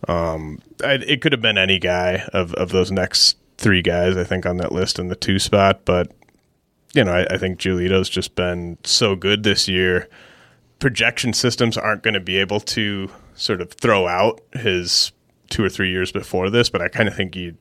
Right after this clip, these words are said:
you need to from an evaluation standpoint. He's just a different pitcher this year than he was last year, and obviously has the pedigree. He's got good size. I think he's, uh, a really hard worker. He's got good makeup. Uh, team contact's not ideal,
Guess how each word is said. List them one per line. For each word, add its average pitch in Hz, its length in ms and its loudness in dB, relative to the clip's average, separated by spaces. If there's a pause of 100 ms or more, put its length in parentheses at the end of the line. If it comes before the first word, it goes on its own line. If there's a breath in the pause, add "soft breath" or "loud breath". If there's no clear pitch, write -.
you 90 120 -8
need 92 360 -2
to 110 180 0
from 95 160 -10
an 87 60 -6
evaluation 87 640 -2
standpoint. 110 460 2
He's - 100 -6
just - 180 -4
a 80 60 -4
different - 340 -6
pitcher - 400 0
this 104 220 -2
year 104 160 0
than 107 120 -2
he 107 60 -2
was 110 420 0 (800 loud breath)
last 117 380 2
year, 120 300 4 (160)
and 90 560 0 (100)
obviously 92 300 0
has 87 140 2
the - 60 -16
pedigree. 95 560 2
He's 87 140 -2
got 87 260 -2
good 87 180 -2
size. 92 600 2
I 87 60 -8
think 87 180 -8
he's, 85 400 -8 (840 loud breath)
uh, 85 60 0 (160)
a 85 60 -2
really 90 200 2
hard 90 180 0
worker. 92 400 0
He's 90 140 -2
got 73 180 -4
good 87 140 -2
makeup. 87 540 -2 (400 loud breath)
Uh, - 220 -14
team 180 220 2
contact's 113 480 0
not 95 340 0
ideal, 90 540 -4